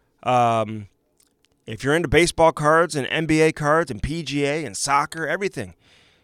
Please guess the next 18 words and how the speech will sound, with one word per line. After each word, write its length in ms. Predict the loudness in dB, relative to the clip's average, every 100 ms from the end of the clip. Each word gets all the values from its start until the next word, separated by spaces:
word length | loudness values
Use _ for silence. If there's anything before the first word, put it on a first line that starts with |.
| _
you'll 160 | -4 -4
find 340 | 2 2 2
it 120 | -2 -2
all 580 | 2 4 2 -2 -10 -20 _ _ _
right 320 | -2 0 0
there 380 | -4 -6 -8 -18 _ _ _ _ _ _ _ _ _ _ _ -14
at 160 | -14
three 140 | -8 -4
one 180 | -4 -4
four 220 | -6 -6
Sports 400 | -8 -10 -10 -8
Cards. 300 | -10 -8 -8
So 80 | -10
say 320 | -6 -4 -4
hi 160 | -2
to 100 | -4
Devin 360 | -6 -10 -12 -14
Sant 480 | -14 -14 -20 -20